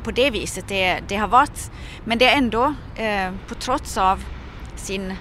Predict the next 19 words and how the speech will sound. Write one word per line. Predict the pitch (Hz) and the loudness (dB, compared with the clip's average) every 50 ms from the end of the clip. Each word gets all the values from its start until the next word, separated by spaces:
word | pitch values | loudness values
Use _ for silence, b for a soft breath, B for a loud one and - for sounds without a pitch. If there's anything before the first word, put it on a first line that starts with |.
| B B B B B B B - - - - - | B B B B B B B -12 -12 -12 -8 -6
beskedne | - - - - 175 170 170 214 233 247 262 240 - - | -6 -4 -2 0 0 0 2 4 4 4 4 4 0 -4
störelse | - - - 220 202 196 185 185 - - 196 | 0 4 6 6 6 6 4 4 2 0 0
som | 254 - 233 220 | 0 0 2 2
man | 226 214 | 4 4
ändå | 220 208 190 196 | 4 2 0 -2
får | - - | -2 0
anta | - 208 202 - - - - 208 233 - | 0 0 0 -2 0 0 0 0 0 -4
att | 214 202 - | -8 -8 -8
det | 202 | -6
har | - - 190 | -6 -4 -2
haft, | 196 190 175 - - - | -2 -2 -2 -2 -4 -8
så, | - - 208 202 190 B B B B B - | -4 -2 -2 -2 -2 B B B B B -8
så | - 240 | -6 2
har | 233 240 226 254 | 6 8 8 8
det | 240 262 | 8 8
varit | 277 254 226 208 214 - | 10 10 10 8 6 2
en, | 214 190 196 190 | -4 -4 -2 -4
en, | - - 202 196 185 | -4 -4 -4 -4 -2
eh, | 185 175 175 | 0 0 -2